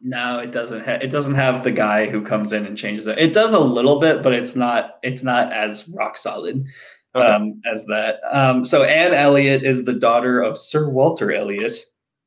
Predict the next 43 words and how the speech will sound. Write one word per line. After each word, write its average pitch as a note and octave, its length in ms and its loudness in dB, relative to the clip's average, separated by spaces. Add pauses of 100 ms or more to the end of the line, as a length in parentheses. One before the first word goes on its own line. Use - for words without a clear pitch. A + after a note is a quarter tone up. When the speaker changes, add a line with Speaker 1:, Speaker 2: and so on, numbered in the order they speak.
(240)
Speaker 1:
who D3+ 140 4
also C#3 300 4
has D3+ 220 0
two C3+ 180 -2
other A2+ 160 -4
daughters, A2 440 -4
Mary A2+ 360 -4
and A2 120 -4
Elizabeth. G#2+ 640 -6 (420)
And C#3 200 4
this D3+ 140 4
is D3+ 140 2
one D3+ 140 6
of C#3+ 80 4
those C3+ 200 2
types C3+ 220 2
of A#2 80 -6
books, B2 200 -4
too, A#2 220 -2
where A#2 120 -2
you A2 200 -6
kind A#2 260 -6
of, A2 140 -8
like, G#2+ 220 -4
learn A2 480 -6
the G#2 80 -8
family A2 400 -2
tree. A#2 500 -8 (340)
Um, G#2+ 560 2 (680)
even C#3 400 4
though, A#2+ 680 0 (460)
I C#3+ 100 2
mean, C3 160 2
I B2+ 140 2
could C#3+ 200 2
have B2 180 2
used A2+ 500 -6
this, A#2 500 -8
uh, G#2 240 -2
image A#2+ 320 -8
that's A2+ 200 -4
on A2+ 200 0
Wikipedia, A2+ 960 -4